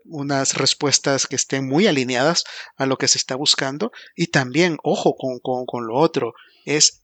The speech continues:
que estas respuestas tienen que ser claras, concisas, precisas, pero sobre todo brindarlas en el menor tiempo posible, porque acuérdese que usted tiene una, una capacidad de planta instalada y la tiene que utilizar al máximo, o sea, tiene que potenciarla. ¿Y cómo lo logra potenciar?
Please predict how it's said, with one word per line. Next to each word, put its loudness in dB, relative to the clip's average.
que -2
estas 2
respuestas 2
tienen -6
que -4
ser -2
claras, 0
concisas, 0
precisas, -2
pero 2
sobre 0
todo 0
brindarlas 0
en -4
el -2
menor -4
tiempo -4
posible, 2
porque 0
acuérdese 0
que -2
usted 0
tiene 0
una, 2
una 0
capacidad 2
de 2
planta 2
instalada 4
y 4
la 6
tiene 0
que 0
utilizar 0
al 2
máximo, 0
o -6
sea, -2
tiene -2
que 2
potenciarla. 0
¿Y -4
cómo 0
lo 6
logra 4
potenciar? 2